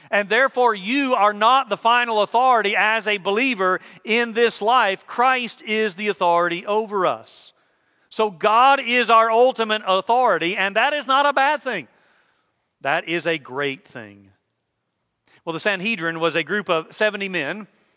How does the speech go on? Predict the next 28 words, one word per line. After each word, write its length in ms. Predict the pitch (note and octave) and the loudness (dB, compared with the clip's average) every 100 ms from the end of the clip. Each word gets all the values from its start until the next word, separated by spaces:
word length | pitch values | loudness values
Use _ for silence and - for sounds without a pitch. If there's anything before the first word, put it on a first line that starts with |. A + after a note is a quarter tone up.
| _ _ | _ _
seventy-one 560 | - F#3 G#3 F#3+ E3 F3+ | -6 -6 -4 -6 -4 -4
if 120 | G3+ | -6
you 60 | F3 | -6
count 220 | F3 E3+ | -6 -4
the 80 | C#3 | -4
high 200 | E3 E3+ | -2 -4
priest. 480 | - C3 E3+ - - _ _ _ _ _ _ | -6 -12 -12 -16 -20 _ _ _ _ _ _
They 240 | - E3 F#3 | -8 -6 -4
were 100 | F3+ | 0
made 280 | F#3+ A3 | 2 2
up 200 | G#3+ F#3+ | 2 0
of 220 | G3+ F3+ F3 | 0 0 -2
three 260 | G3 A3+ | -6 -6
groups, 400 | F3+ D3+ D#3 E3 | -4 -4 -4 -6
the 120 | - | -10
Pharisees, 840 | D#3+ G#3 G#3 F3 C3+ A#2+ D3 D#3+ C#3 | -2 0 0 -2 -8 -10 -12 -12 -12
we've 240 | C#3+ C#3 | -14 -12
seen 220 | E3+ E3 | -12 -8
them 140 | D#3 C#3+ | -8 -4
often, 400 | C3 B2 D3 D#3+ | -4 -6 -12 -8
the 60 | |
Sadducees, 640 | E3 G3+ G3+ F3 B2+ C3 D#3+ | -4 -4 -4 -10 -12 -14 -8
we'll 140 | D#3 | -4
actually 280 | E3 - D3+ | -4 -6 -14
see 160 | F3+ | -12
them 120 | D#3 C#3+ | -12 -8
next 240 | D3 - | -10 -10
week, 320 | G#2+ A2 _ | -16 -16 _